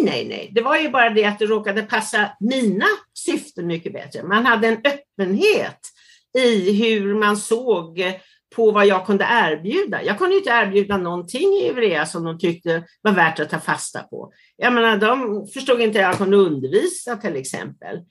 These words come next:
Men här i Australien, ja, jag säger, "Jag kan undervisa svenska.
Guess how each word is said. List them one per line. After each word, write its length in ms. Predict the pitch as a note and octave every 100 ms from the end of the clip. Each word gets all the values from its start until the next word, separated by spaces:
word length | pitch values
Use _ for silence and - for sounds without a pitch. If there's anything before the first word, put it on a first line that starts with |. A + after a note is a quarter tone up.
| -
Men 160 | A3
här 380 | G3+ A3 A4 C4
i 180 | A3+ A#3
Australien, 800 | G#3+ A3 E3 G#3 D#4+ F4 A#3 G#3
ja, 180 | B3+ G4+ C4+
jag 100 | C4+
säger, 200 | A#3 G#3
"Jag 180 | G3+ -
kan 140 | G4
undervisa 500 | G4 C4+ A#3+ A3+ B3
svenska. 800 | - B3+ G3+ D#3 - F4+ D#4+